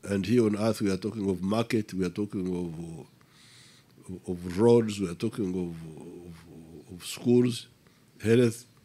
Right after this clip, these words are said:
Then God does his own things also. So we, we, we, we rejected that. That's why when His Excellency Rais went to Old Kampala,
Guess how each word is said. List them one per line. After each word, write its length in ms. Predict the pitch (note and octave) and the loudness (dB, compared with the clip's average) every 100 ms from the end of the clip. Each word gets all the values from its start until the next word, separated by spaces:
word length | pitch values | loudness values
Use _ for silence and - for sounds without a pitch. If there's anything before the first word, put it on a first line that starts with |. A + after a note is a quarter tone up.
| _ - - _ _ - | _ -20 -20 _ _ -18
Then 520 | D#2 D2+ F#2 E3 B2+ | -16 -12 -2 0 2
God 200 | C3 A#2+ | 2 4
does 240 | A2+ A#2 G#2 | 2 2 0
his 160 | F#2 | 0
own 140 | G#2+ G2 | -2 -2
things 300 | A2+ F#2+ F2+ | -2 -2 -2
also. 360 | F#2 - E2+ - _ - - - - - - - - - - - - - - - - - - - | -4 -6 -8 -12 _ -20 -20 -20 -20 -20 -20 -20 -20 -20 -20 -20 -20 -20 -20 -20 -20 -20 -16 -6
So 220 | A#2+ A#2 | -2 0
we, 280 | G#2+ G#2+ A2 | 2 2 2
we, 220 | G#2+ A2 | 2 0
we, 200 | G#2+ G#2+ | 0 -2
we 160 | G2+ A2+ | 2 2
rejected 600 | A2 A#2+ D#3+ - G#2 F#2+ | 6 6 4 2 0 0
that. 200 | G2 D#2+ - - - - - - - - - - - - - F2+ | -2 -4 -14 -18 -18 -20 -18 -18 -16 -14 -14 -14 -14 -14 -12 0
That's 280 | A#2+ C#3 C#3 | 2 2 2
why 200 | C3+ B2 | 2 4
when 220 | B2+ B2 | 2 2
His 160 | A2 A2+ | 0 0
Excellency 420 | A#2+ A#2 G2 G2 | 0 -2 -2 -2
Rais 340 | G#2 A#2 A#2 | 2 2 2
went 280 | G2+ A#2 A#2 | 0 0 0
to 120 | A2+ G#2 | -6 -2
Old 280 | A#2+ G#2+ - | -2 -2 -4
Kampala, 480 | G2 F#2 C3 B2+ | -4 -2 -4 -4